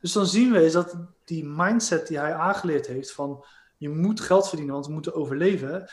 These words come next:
die was in die situatie van iemand die net geïmmigreerd is en letterlijk de middelen niet heeft, heel functioneel. Het was een terechte, eh, drive. Maar als je die drive vasthoudt, en dit zie ik dus heel veel bij eer-, bij tweede, derde, misschien zelfs al vierde generatie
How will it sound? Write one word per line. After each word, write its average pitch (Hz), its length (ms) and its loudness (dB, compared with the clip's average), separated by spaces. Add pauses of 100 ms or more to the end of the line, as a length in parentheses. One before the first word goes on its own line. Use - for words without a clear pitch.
(180)
die 160 120 -2
was 180 240 4
in 180 80 2
die 165 480 -2
situatie 185 760 4
van 156 120 -4
iemand 170 300 -4
die 156 400 -8 (160)
net 165 240 -8
geïmmigreerd 175 640 -2
is 143 180 0
en 147 180 -6
letterlijk 175 320 0
de 160 80 -4
middelen 196 280 0
niet 143 140 -6
heeft, 147 280 -6
heel 170 260 4
functioneel. 185 680 -4 (320)
Het - 80 -20
was 156 120 -2
een 160 100 -4
terechte, 170 680 0 (280)
eh, 147 520 -4 (120)
drive. 143 540 -2 (680)
Maar 165 120 -4
als 190 140 2
je 208 100 -2
die 160 160 -6
drive 190 380 2
vasthoudt, 147 560 -2
en 151 100 -6
dit 156 120 -10
zie 196 160 -4
ik 175 60 -4
dus 160 140 -4
heel 175 340 0
veel 175 160 -2
bij 139 220 -2
eer-, 175 240 -2
bij 147 120 -4
tweede, 160 340 0
derde, 156 360 0
misschien 139 280 -14
zelfs 135 180 -8
al 131 100 -6
vierde 175 240 -2
generatie 151 800 -8